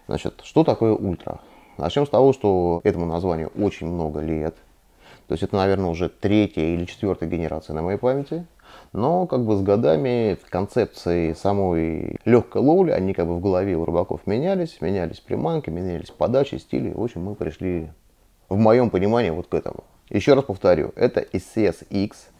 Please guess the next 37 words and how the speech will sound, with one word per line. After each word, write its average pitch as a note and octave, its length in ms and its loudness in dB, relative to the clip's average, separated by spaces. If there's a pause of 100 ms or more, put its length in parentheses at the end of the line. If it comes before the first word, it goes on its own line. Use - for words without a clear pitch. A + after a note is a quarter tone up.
то G2 120 6
есть, - 260 -2
э, E2 640 -2
весь G2+ 300 0
кумель F#2+ 420 -2
у F2+ 100 -6
нас E2+ 440 -6
сделан E2 480 -4
из E2 300 -6
X-образного F2 560 -2
припрега, E2 500 -4 (220)
а F2 180 2
вершины G2+ 440 2
из F2+ 180 -4
обычного. E2+ 640 0 (260)
А D#2 320 -4
если A2 320 2
что-то G#2 300 0
интересно, C3 420 -2
смотрите, F2 840 -2
соответственно, D#2 680 -6
видео, F#2 440 0
где F2 580 -2 (260)
я F2 180 0
рассказываю D#2 380 -4
конкретно F2 380 -4
про - 180 -4
S D#2+ 120 -6
C - 80 -4
S - 120 -8
X. - 160 -14 (460)
Здесь B2 260 2
мы G#2+ 80 -2
будем G2+ 220 0
говорить G#2+ 400 -2
о, G2+ 320 -2 (480)
об G#2 240 0